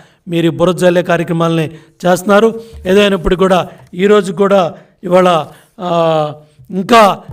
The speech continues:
ఎన్నికల హింస సిట్ అధిక-, సిట్ వచ్చి ఇంత చేస్తూ ఉన్నప్పటికీ కూడా మా పార్టీకి సంబంధించిన కార్యకర్తల మీద, నాయకుల మీద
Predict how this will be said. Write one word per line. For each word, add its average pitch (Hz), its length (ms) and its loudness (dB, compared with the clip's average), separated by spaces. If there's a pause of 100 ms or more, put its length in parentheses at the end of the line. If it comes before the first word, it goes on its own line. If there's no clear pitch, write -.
(600)
ఎన్నికల 196 360 0
హింస 185 320 -2 (480)
సిట్ 226 280 -6
అధిక-, 202 400 -2
సిట్ 202 320 -6
వచ్చి 208 520 0 (240)
ఇంత 180 160 -4
చేస్తూ 202 400 2
ఉన్నప్పటికీ 190 400 0
కూడా 220 340 0 (280)
మా 190 340 2
పార్టీకి 190 420 0
సంబంధించిన 180 480 -4
కార్యకర్తల 175 520 -2
మీద, 170 220 -4
నాయకుల 165 380 -4
మీద 165 320 -2